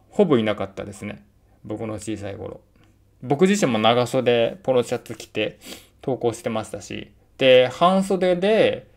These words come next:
鉄棒の前でこう遊んでる子が一人いて、それ見て、「え、十月なのに半袖？」みたいにめちゃくちゃ驚いた記憶があるんですよ。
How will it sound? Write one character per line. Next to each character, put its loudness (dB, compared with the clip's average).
鉄 -6
棒 6
の -2
前 2
で -6
こ -4
う -8
遊 -4
ん -6
で -4
る -8
子 -8
が -2
一 -10
人 -8
い -18
て、 -8
そ -8
れ -4
見 -6
て、 -12
「え、 -2
十 0
月 0
な -2
の -4
に -8
半 -4
袖？」 -4
み -8
た -6
い -10
に -14
め -4
ち -6
ゃ -6
く -16
ち -2
ゃ 4
驚 2
い -4
た -12
記 -10
憶 -8
が -4
あ -6
る -12
ん -16
で -20
す -20
よ。 -20